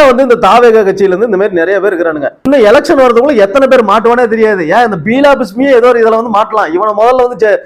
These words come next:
வந்து இவனோட பேக்ரவுண்ட் வந்து சரியா ஆராய்ஞ்சமா, இவன் என்னென்ன வேலை பண்றான், இவனுக்கு பின்னாடி யாரு இருக்கிறா, இவன் வந்து என்னென்ன வேலையெல்லாம் வந்து பண்ணிட்டு இருக்கிறான், இவனுக்கு ஏதாவது வேற ஏதோ வேலை இருக்குதா, அஹ் வேற மாதிரி வேலை ஏதாவது இருக்குதா, எல்லாமே கண்டுபிடிச்சு போடலாம் இந்த பரதேசிய.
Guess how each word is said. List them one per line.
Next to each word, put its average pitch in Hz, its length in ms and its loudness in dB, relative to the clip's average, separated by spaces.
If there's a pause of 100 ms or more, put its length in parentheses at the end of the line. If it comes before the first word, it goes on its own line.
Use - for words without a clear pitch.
(160)
வந்து 220 180 -4
இவனோட 208 300 0
பேக்ரவுண்ட் 240 440 2
வந்து 233 200 -2
சரியா 214 340 0
ஆராய்ஞ்சமா, 220 480 0 (400)
இவன் 254 260 2
என்னென்ன 254 280 0
வேலை 240 180 2
பண்றான், 202 420 -2 (360)
இவனுக்கு 208 300 -2
பின்னாடி 247 300 0
யாரு 220 220 2
இருக்கிறா, 196 300 2 (380)
இவன் 208 280 -2
வந்து 240 180 -2
என்னென்ன 240 320 0
வேலையெல்லாம் 233 460 2
வந்து 240 240 0
பண்ணிட்டு 226 320 -4
இருக்கிறான், 196 340 0 (380)
இவனுக்கு 190 320 -2
ஏதாவது 247 300 4 (100)
வேற 208 240 4
ஏதோ 226 180 2
வேலை 220 180 2
இருக்குதா, 190 320 2 (400)
அஹ் 170 180 -2
வேற 214 240 0
மாதிரி 240 200 2
வேலை 220 200 2
ஏதாவது 214 200 2
இருக்குதா, 190 260 2 (280)
எல்லாமே 233 320 2
கண்டுபிடிச்சு 202 400 -4
போடலாம் 170 280 -2
இந்த 160 140 -4
பரதேசிய. 170 480 -4